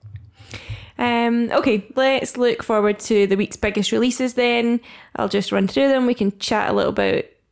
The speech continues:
each of the games. So first up, we have F one Manager twenty twenty-three. It comes out July thirty-first on Xbox, PlayStation and P C. Um, and yes, the intense world of Formula One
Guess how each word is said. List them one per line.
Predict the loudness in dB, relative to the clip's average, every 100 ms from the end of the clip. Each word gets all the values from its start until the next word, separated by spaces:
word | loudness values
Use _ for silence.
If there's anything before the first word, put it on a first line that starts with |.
| _ _
each | -12 -12 -8
of | -8 -6
the | -8
games. | -2 0 0 0 0 -2
So | -2 0 0
first | 0 -2 -2 -2
up, | -2 0
we | 0
have | -2 -2 -2
F | -4 -2
one | -2 0
Manager | 2 0 0 -2
twenty | -2 -4
twenty-three. | -2 -6 -6 -6 -4
It | -4
comes | -4 -2
out | -2
July | -2 -4 -4
thirty-first | -6 -6 -2 -2 -2 -4
on |
Xbox, | -4 -4 -2 -2 -2
PlayStation | -4 -4 -4 -6 -6
and | -6 -6
P | -4 -4
C. | -4 -2 -2 0 -2 -6 -20 -20 -20 -20 _
Um, | -4 -2 0 0 0 -2 -4 -8 -18 -6
and | -4 -2
yes, | -2 0 -2
the | -2 0
intense | 0 0 -2 -2 0
world | 0 2
of | 0
Formula | 0 2 2
One | 4 2 4 2 0